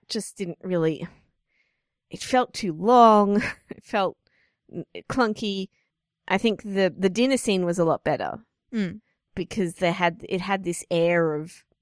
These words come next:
Speaker 1: lightness and sweetness to it,
Speaker 2: Mm.
Speaker 1: which contrasted with what they were talking about, which I thought,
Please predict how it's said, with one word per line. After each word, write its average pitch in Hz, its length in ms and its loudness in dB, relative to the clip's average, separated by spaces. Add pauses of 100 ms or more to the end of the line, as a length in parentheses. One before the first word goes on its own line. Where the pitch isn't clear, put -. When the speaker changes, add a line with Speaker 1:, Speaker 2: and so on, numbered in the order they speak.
(320)
Speaker 1:
lightness 165 600 0
and 156 160 -6
sweetness - 540 -4
to 87 200 -8
it, - 300 -10
Speaker 2:
Mm. 214 140 -18 (220)
Speaker 1:
which 185 220 -2
contrasted 220 520 0
with 170 160 -6
what - 100 -4
they 156 80 -2
were 151 60 -2
talking 262 260 2
about, 156 160 -2
which - 120 -8
I 165 80 0
thought, - 240 -2